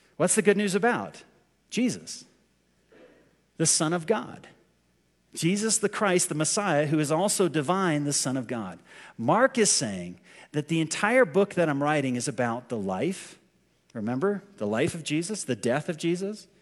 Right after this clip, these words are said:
the resurrection of Jesus, and the ascension of Jesus. And so when you start off in the Gospel of Matthew,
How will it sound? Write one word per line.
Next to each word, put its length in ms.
the 100
resurrection 680
of 80
Jesus, 400
and 100
the 60
ascension 440
of 60
Jesus. 440
And 100
so 100
when 140
you 80
start 320
off 200
in 60
the 60
Gospel 440
of 60
Matthew, 460